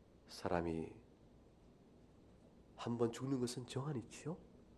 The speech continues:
그 후에는 무엇이 있을 것이라? 심판이 있을 것이라. 아직 보이지 않는 일이죠. 경고가 주어지고 있는 것입니다. 하나님께서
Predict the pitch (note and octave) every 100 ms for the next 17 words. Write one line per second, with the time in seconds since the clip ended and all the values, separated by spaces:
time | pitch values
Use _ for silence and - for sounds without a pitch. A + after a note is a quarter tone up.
0 | - - A#2 G#2 G#2 A2+ C3 - - -
1 | G#2 C#3+ F3 - - - - - - -
2 | G2 - G#2+ G#2 - - - - - -
3 | - - - - - - G#2+ D3 - C3+
4 | C#3+ C3 C#3+ D#3 A2 - F#2 - - -
5 | - - - - - - - - - F#2
6 | E2+ F#2 G#2 A2 - - - - - -
7 | - G#2+ G2 G#2+ G2 F#2+ F#2 - - -
8 | - - - - - - - - - -
9 | - - - - - F#2 E2+ E2+ E2+ -
10 | F2 F#2